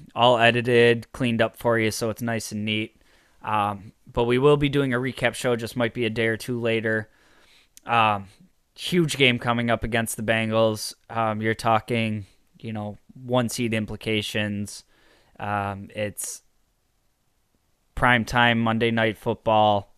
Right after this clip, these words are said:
under the lights. Um, so huge game coming up, and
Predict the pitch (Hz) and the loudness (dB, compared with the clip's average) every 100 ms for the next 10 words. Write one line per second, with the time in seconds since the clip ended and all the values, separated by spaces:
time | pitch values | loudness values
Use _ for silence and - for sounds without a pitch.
0 | _ - 113 113 107 110 107 107 101 - | _ -8 -4 -4 -6 -4 -2 -2 -4 -12
1 | - _ _ _ - 104 104 - 113 135 | -14 _ _ _ -10 -8 -6 -4 -2 0
2 | 131 - 131 120 117 - 120 113 110 110 | -2 -2 -2 -2 -4 -6 -4 -2 -2 -2
3 | - 113 104 104 101 | -2 -4 -2 -4 -10